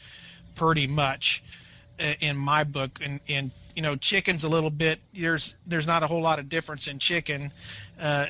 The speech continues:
whether it's a, you know, a fresh chicken or whether it's a, you know, got an injected chicken that you buy at the store. To me, brisket has a lot to do with a whole lot of different variables that you're trying to control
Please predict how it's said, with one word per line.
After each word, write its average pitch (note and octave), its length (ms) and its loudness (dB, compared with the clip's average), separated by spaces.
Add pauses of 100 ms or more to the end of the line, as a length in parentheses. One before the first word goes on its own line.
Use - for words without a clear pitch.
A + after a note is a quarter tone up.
whether D3+ 240 2
it's C#3+ 180 2
a, D3 240 -4
you D3 100 -4
know, C#3 200 -2
a C3 40 -4
fresh D3+ 400 0
chicken D3 320 -4
or C#3 100 -2
whether C#3+ 260 -2
it's C3+ 160 -2
a, C#3 160 -4
you C#3+ 120 -6
know, C#3 160 -6
got C#3 200 -2
an C3 200 -6
injected C3+ 580 -2
chicken C3+ 360 -2
that C3 220 -2
you C#3+ 60 -4
buy C#3 240 0
at C3+ 120 -8
the C3 80 -6
store. C#3 400 -2 (400)
To E3 120 -2
me, E3+ 560 2 (320)
brisket E3 500 -2
has D3+ 260 2
a C#3+ 60 -4
lot D3+ 400 4
to D#3+ 60 -6
do D3 480 0 (240)
with C#3 200 -2
a C3 100 -2
whole D#3+ 320 2
lot D#3 200 6
of C#3+ 100 -2
different D3 340 -4
variables D3 600 0
that D3 200 -4
you're C#3 120 -6
trying E3+ 480 2
to D#3+ 80 0
control C#3+ 840 -2